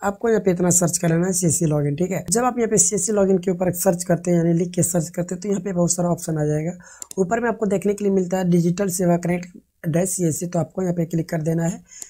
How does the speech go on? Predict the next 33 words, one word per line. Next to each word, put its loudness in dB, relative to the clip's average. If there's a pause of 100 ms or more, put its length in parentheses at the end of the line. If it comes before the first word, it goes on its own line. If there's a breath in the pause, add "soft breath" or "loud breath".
(180 loud breath)
जब 0
आप -2
यहाँ 4
पे 0
click 0
करते -4
हैं -4
तो -6
आपको -2
यहाँ -4
पे -6
थोड़ा 0
सा -2
wait 2
कर -6
लेना, -2
ठीक -6
है। -4 (480 loud breath)
तो -8
जैसे 2
कि -2
आप, -4 (120)
जैसे 0
ही -2
आप 0
सीएससी 0
आईडी 2
login 4
करते -2
हैं 2
जिस 2
तरह 2
से, -4